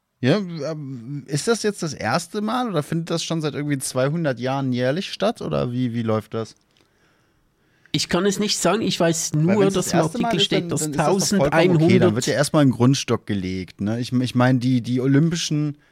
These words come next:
Speaker 1: äh, Goldmedaillen aus den siebzigern sind ja auch alle überholt inzwischen und ähnliches.
Speaker 2: Also so eine Grundwurst wird gelegt,
Speaker 1: Ja, genau,
Speaker 2: meinst du?
Speaker 1: genau.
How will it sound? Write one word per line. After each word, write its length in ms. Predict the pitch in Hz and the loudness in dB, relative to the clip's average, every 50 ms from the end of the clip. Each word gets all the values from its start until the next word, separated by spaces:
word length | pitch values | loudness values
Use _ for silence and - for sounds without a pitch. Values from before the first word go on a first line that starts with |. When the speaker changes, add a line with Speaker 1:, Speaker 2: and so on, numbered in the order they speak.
| _ _ _ _ - | _ _ _ _ -2
Speaker 1:
äh, 240 | - 127 127 127 123 | 2 4 4 4 4
Goldmedaillen 1120 | 104 123 127 143 165 160 - 170 160 135 - 127 117 123 131 131 120 123 123 123 127 131 | 6 6 8 8 6 6 4 2 4 4 6 6 6 6 6 6 6 4 4 4 4 2
aus 220 | 104 113 123 - - | 2 0 -2 -2 0
den 120 | 131 123 | 0 0
siebzigern 600 | 113 117 143 147 - - - 160 139 127 120 123 120 | 2 2 0 -2 -2 -4 -2 0 2 2 2 2 2
sind 140 | 120 107 | 0 -2
ja 100 | 120 - | -4 -4
auch 240 | - 123 135 - - - | -2 -2 -2 -4 -4 -2
alle 260 | - 139 143 143 139 | 0 2 4 6 6
überholt 680 | 143 123 127 - - 120 110 104 107 110 110 107 98 | 4 4 0 0 0 0 0 0 -2 -2 -4 -4 -4
inzwischen 520 | 98 101 95 - - 101 101 - - 107 107 | -6 -8 -8 -8 -10 -10 -8 -8 -6 -6 -6
und 120 | 101 - | -6 -6
ähnliches. 640 | - 87 92 95 92 92 - - 92 95 - - _ _ _ _ _ _ _ _ _ _ _ _ _ _ _ _ _ _ _ _ _ _ _ - | -8 -10 -10 -10 -12 -12 -12 -12 -12 -12 -12 -16 _ _ _ _ _ _ _ _ _ _ _ _ _ _ _ _ _ _ _ _ _ _ _ -2
Speaker 2:
Also 200 | - 143 - 170 | -2 0 2 2
so 140 | 139 143 160 | 2 2 4
eine 180 | 151 139 143 139 | 4 4 4 2
Grundwurst 880 | - - 139 165 175 185 160 165 131 135 127 113 127 127 - - - | 2 2 4 4 4 4 4 2 2 2 2 2 2 0 -2 -2 -2
wird 240 | 127 131 131 - - | -2 -2 -2 -2 -2
gelegt, 240 | 143 127 120 123 151 | 0 0 2 2 4
Speaker 1:
Ja, 80 | 202 | 4
genau, 160 | 233 247 226 190 | 6 6 8 8
Speaker 2:
meinst 140 | 135 127 | 6 6
du? 40 | 170 | 4
Speaker 1:
genau. 260 | 185 160 123 104 95 | 4 2 2 2 0